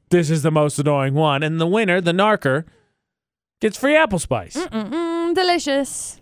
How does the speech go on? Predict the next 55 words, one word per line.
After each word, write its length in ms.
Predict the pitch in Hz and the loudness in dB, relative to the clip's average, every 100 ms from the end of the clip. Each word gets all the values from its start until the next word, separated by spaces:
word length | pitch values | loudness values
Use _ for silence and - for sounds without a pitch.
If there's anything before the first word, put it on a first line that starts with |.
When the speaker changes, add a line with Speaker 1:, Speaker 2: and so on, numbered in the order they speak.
| - | -4
Speaker 1:
So, 260 | - 196 | 2 2
nominee 420 | 170 208 220 226 220 | 4 4 4 2 2
number 220 | 214 214 | 4 4
one, 260 | 226 240 | 4 2
let's 200 | 226 233 - | 2 -2 2
find 260 | 240 233 | 2 2
a 40 | 220 | 0
spot, 380 | - 226 254 | 2 2 4
or 140 | 247 214 | 2 -2
two, 420 | - 349 359 208 302 | 2 2 4 2 0
even 420 | 381 349 415 349 | 0 0 -4 0
better. 600 | 359 370 370 302 160 - _ _ | 2 4 4 4 2 -2 _ _
Speaker 2:
<sighs> 80 | 415 - - - - | -12 -12 -14 -14 0
Yeah. 140 | 160 | 4
Speaker 1:
More 140 | 247 | 4
is 80 | 262 | 4
better, 260 | 180 247 277 | 2 2 2
McCall. 520 | 240 - 175 180 165 | 0 2 4 4 0
More 240 | 139 151 170 | 0 2 0
is 100 | 147 | 0
better. 320 | 165 151 135 | 0 2 2
Speaker 2:
Correct. 140 | 147 | 4
Speaker 1:
Honestly, 320 | 277 - 208 185 | 4 2 -4 -4
you 100 | 185 | -4
could 140 | 214 | -4
make 220 | 214 220 | -4 -4
the 80 | 214 | -2
argument. 320 | 214 240 208 | -2 -2 -4
He's, 260 | 220 269 - | -6 -8 -8
uh, 460 | 349 370 392 427 415 | -6 -4 -4 -6 -6
truck 300 | - 359 381 | -6 -6 -6
there, 160 | - 254 | -2 -2
a 20 | |
little 200 | 247 240 | 0 -2
tiptoeing 640 | 233 - 269 - 254 226 226 | -2 -6 -6 -4 -2 -2 -2
into 260 | 220 208 - - | -4 -6 -8 -12
maybe 240 | 233 220 | -10 -10
even 240 | 220 208 202 | -10 -10 -12
three 280 | - 294 | -12 -10
spots. 600 | 285 - 123 98 - - - | -10 -6 -8 -8 -12 -10 -2
Speaker 2:
I 80 | 523 | 0
gotta 100 | 453 | 0
be 80 | 415 | 0
honest. 520 | 392 359 311 - - - _ _ _ _ _ _ _ _ | 2 0 -2 -4 -10 -16 _ _ _ _ _ _ _ _
I'm 120 | 320 349 | -12 -6
a 40 | |
big 200 | 262 262 | -4 -4
fan 260 | 285 240 185 | -2 -2 -4
of 80 | |
the 60 | 170 | -8
truck 280 | - 180 180 | -8 -8 -8
in 60 | |
number 220 | 170 165 170 | -12 -10 -10
one, 260 | 113 147 | -10 -10
but 300 | 202 151 117 | -8 -8 -10